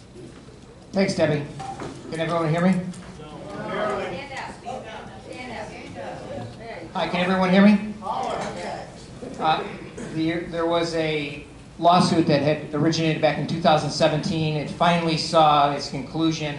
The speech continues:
on May the eighth when, uh, Brookridge, as well as the plaintiffs, were the defendants in this action, and they were the plaintiffs, where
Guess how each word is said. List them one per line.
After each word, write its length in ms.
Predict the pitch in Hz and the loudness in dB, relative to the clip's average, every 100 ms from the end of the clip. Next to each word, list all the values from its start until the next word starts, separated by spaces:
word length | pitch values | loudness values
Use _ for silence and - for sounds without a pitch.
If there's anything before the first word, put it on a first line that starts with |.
| 135 | -8
on 300 | 143 135 139 | -8 -6 -6
May 180 | 147 151 | -2 0
the 180 | 143 139 | 0 2
eighth 420 | 139 135 - - - - - - - - | 2 2 0 -8 -10 -14 -18 -18 -18 -6
when, 440 | 147 147 143 135 - | -2 0 -2 -4 -6
uh, 560 | 135 123 120 120 120 123 | -4 -2 0 -2 -4 -4
Brookridge, 680 | 151 175 165 160 160 160 156 | 0 2 4 2 2 -2 -6
as 180 | 143 143 | -6 -2
well 260 | 147 147 | 2 2
as 200 | 147 139 | 2 -4
the 240 | 139 135 131 | -4 -4 -4
plaintiffs, 720 | - 156 147 143 120 - - | 0 0 0 -2 -4 -4 -6
were 160 | 151 160 | -4 -2
the 80 | 135 | -2
defendants 480 | 131 156 156 151 | -2 -2 -2 -4
in 100 | 151 | -6
this 320 | 143 139 - - - | -6 -8 -10 -12 -4
action, 380 | 139 143 147 135 | -2 -2 -4 -4
and 100 | 131 | 0
they 120 | 139 | 2
were 140 | 135 | 2
the 80 | 127 | 2
plaintiffs, 640 | - 151 147 147 - - - - - - - - | 2 4 4 2 0 -4 -8 -16 -20 -20 -20 -14
where 340 | 143 143 143 | -4 0 0